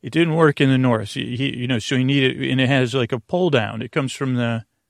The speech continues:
comes out of the sleeves. Yeah, it's a whole new thing. Uh, Cortex, uh, whatever that other stuff, Gore-Tex, all, all of it in there.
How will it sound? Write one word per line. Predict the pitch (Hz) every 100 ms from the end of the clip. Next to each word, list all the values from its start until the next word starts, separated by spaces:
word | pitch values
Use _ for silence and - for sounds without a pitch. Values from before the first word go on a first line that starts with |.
| _ _ _ _
comes | 165 135
out | 135 147 160
of |
the | 127
sleeves. | - 139 135 120 113 -
Yeah, | 123 143 185
it's | 123
a | 135
whole | 170 156
new | 139
thing. | 123 131 113 113 117
Uh, | 127 113 117 - _ _ _ _ _
Cortex, | 175 160 143 139 - - - 127
uh, | 117 117 113 101 _ _ _ _ _ _
whatever | 139 139 143
that | 127 127
other | 123
stuff, | 113 - 107 -
Gore-Tex, | 143 135 - 127 - -
all, | 123 131 147
all | 135 139 139 135
of | 117
it | 113
in | 117 117
there. | 113 107 110 113